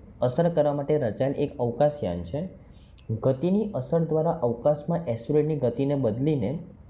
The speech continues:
એસ્ટેરોઇડના ડિફ્લેક્શનની પદ્ધતિની તપાસ કરવા માટે અને તેનું નિરીક્ષણ કરવા માટે સમર્પિત આ પહેલું mission છે. કે એવું એટલું જ નહીં કે ખાલી just એને પોતાના પાથથી આપણે deflect જ નથી કરવાનો, પણ કોઈ એસ્ટેરોઇડને આપણે,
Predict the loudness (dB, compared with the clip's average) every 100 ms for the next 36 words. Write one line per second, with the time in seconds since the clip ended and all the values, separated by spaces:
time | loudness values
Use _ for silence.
0 | -10 -6 -2 2 2 2 2 2 4 2
1 | 2 0 0 -2 -2 -2 0 0 2 0
2 | 0 2 2 0 -2 -2 0 -2 -2 -6
3 | -4 -2 -2 0 0 2 2 2 0 0
4 | 0 0 0 -2 -2 0 2 0 -2 -2
5 | -2 0 0 2 0 0 -4 -6 -8 -10
6 | -12 -20 -20 -20 -4 -4 0 0 2 0
7 | 2 2 2 0 0 0 0 0 -2 -2
8 | -2 0 0 2 2 0 -8 -20 -4 0
9 | 0 -2 -4 0 2 2 2 0 0 2
10 | 2 0 0 0 2 0 0 -4 -6 -18
11 | -18 -2 0 2 0 0 -4 0 0 2
12 | 0 2 2 2